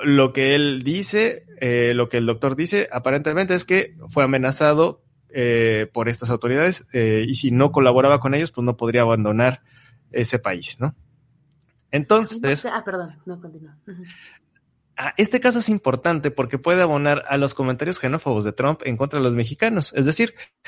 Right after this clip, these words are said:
Speaker 1: él se ha cansado de utilizar esa, esa retórica en donde, eh, son, somos
Speaker 2: Bad
Speaker 1: asesinos,
Speaker 2: hombres.
Speaker 1: somos ladrones, etcétera, etcétera,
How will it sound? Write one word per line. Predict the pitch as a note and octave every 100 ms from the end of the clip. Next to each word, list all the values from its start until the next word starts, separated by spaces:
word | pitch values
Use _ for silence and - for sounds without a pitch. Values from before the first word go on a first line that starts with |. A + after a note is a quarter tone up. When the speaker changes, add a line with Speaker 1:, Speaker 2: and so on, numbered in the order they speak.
| - A#2 A2
Speaker 1:
él | E3 G3 -
se | -
ha | D3
cansado | C#3+ C3+ - D3+ D3 D3
de | C3+
utilizar | C#3 F#3 C3+ C#3 C3
esa, | C3 B2+ A#2+ A2+ A2+ A2+
esa | - A2+ A#2+
retórica | C#3 - G3+ E3 D3
en | C3
donde, | A#2+ C3 C#3 -
eh, | B2 A2+ A2 G2+ - _ G#2
son, | - C3+ C3 C3 C3
somos | A#2+ B2 A#2+ F3
Speaker 2:
Bad | F3
Speaker 1:
asesinos, | F3+ G3+ F#3 D#3+
Speaker 2:
hombres. | D#3 D3+ C#3+
Speaker 1:
somos | C#3 - A2+
ladrones, | A#2 B2+ E3 E3 D#3 D3+ D3+ C#3+
etcétera, | C3 - C3 C3
etcétera, | C#3 D#3 C#3 D3